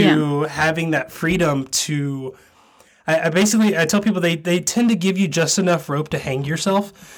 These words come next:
Speaker 2: And
Speaker 1: Yikes.
Speaker 2: I, I really felt like that's where I was going. Like, I was depressed. I wanted to quit my job. I wanted to run away. I wanted to, like, give it all up. And then one day it just hit me, like,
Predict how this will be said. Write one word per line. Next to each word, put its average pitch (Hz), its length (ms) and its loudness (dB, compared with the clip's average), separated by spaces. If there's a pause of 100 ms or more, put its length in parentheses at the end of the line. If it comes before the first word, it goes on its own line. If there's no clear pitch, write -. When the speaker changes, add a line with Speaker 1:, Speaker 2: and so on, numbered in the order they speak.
(160)
Speaker 2:
And 160 520 2
Speaker 1:
Yikes. 160 520 -2
Speaker 2:
I, 156 360 0
I 156 100 0
really 165 680 0 (460)
felt 190 280 0
like 175 180 0
that's 156 340 0
where 160 140 2
I 139 100 4
was 123 220 -2
going. 135 480 -6 (140)
Like, 139 180 -2
I 143 140 0
was 135 180 -2
depressed. - 680 0 (100)
I 147 100 -2
wanted 135 360 -2
to 131 180 -2
quit 151 340 -2
my 131 120 -2
job. 139 280 0
I 135 40 0
wanted 127 200 -2
to 123 60 -4
run 127 220 0
away. 131 340 2
I 123 60 -2
wanted 123 260 -2
to, 127 100 -2
like, 127 320 -4
give 139 180 -2
it 139 80 2
all 127 200 2
up. 151 280 2 (720)
And 165 260 2
then 156 200 2
one 143 200 2
day 156 220 4
it 135 80 -2
just 139 200 -2
hit 160 200 -2
me, 139 140 -2
like, 127 400 -4